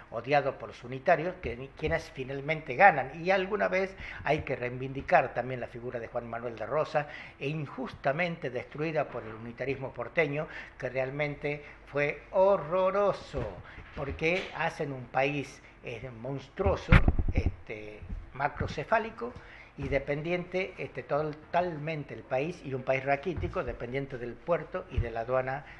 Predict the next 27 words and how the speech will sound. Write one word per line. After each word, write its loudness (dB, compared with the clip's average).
de -8
Buenos -8
Aires. -2
Ese -4
es -2
el -8
mismo -2
esquema -2
que -10
tenemos -2
hoy, 0
sin -6
ningún -2
federalismo, -2
simplemente, -4
eh, -6
fue 0
un -4
enunciado -4
más 4
en -6
la -6
Constitución -10
de -10
Juan 0
Bautista -8
Alberdi 0